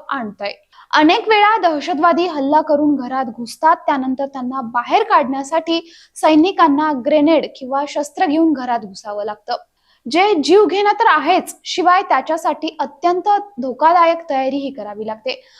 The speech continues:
त्याच वेळी भारतीय लष्करानं स्वतःच्या गरजा लक्षात घेऊन ही दोन शस्त्र तयार केली आहेत. त्यानंतर ही दोन शस्त्र दहशतवाद्यांना मारण्याचं काम करतील.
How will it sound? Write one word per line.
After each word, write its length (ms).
त्याच 340
वेळी 220
भारतीय 460
लष्करानं 580
स्वतःच्या 580
गरजा 400
लक्षात 360
घेऊन 280
ही 160
दोन 320
शस्त्र 440
तयार 360
केली 260
आहेत. 80
त्यानंतर 440
ही 100
दोन 220
शस्त्र 440
दहशतवाद्यांना 880
मारण्याचं 640
काम 240
करतील. 420